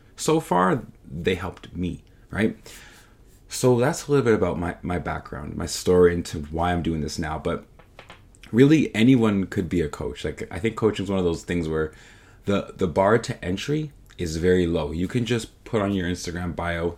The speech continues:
"Coach," and that's it. You're a coach. There's no, you don't need a degree or a program. You don't need anything to excel as a coach. You can just say you are,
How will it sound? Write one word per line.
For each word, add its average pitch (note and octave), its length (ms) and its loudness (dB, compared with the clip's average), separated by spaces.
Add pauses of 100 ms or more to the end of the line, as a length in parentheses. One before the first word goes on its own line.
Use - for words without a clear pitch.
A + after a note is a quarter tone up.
(120)
"Coach," - 420 -6 (380)
and G2+ 100 -2
that's C3+ 160 0
it. A3+ 160 0
You're C3+ 140 2
a C#3+ 40 -4
coach. D3+ 300 0
There's A2 200 2
no, C#3 260 2 (300)
you C#3 100 4
don't F#3 180 0
need A2+ 600 4
a F2 180 -2 (220)
degree G2 520 4
or F2+ 140 6
a D2+ 40 -4
program. F2+ 420 2
You G#2+ 80 2
don't E2 200 -2
need F#2 220 2
anything D2 460 -2 (320)
to - 160 -4
excel F#2 340 0
as D#2 80 -2
a D#2 60 -6
coach. E2 280 -4
You F2 120 -4
can F#2 160 0
just F2 260 -4
say F2+ 160 0
you G2 220 2
are, E2+ 320 -2